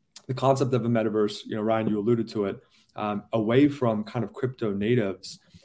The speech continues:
is something that I think is, is kind of innate, um, and quite native, generally speaking. You know,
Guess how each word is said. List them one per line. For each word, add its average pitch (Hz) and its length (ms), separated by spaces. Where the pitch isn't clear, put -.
is 110 200
something 120 400
that 104 340
I 113 100
think 120 280
is, 101 440
is 104 140
kind 131 180
of 101 100
innate, 107 440
um, 104 180
and 110 120
quite 110 240
native, 107 280
generally 101 340
speaking. 101 460
You 104 80
know, - 60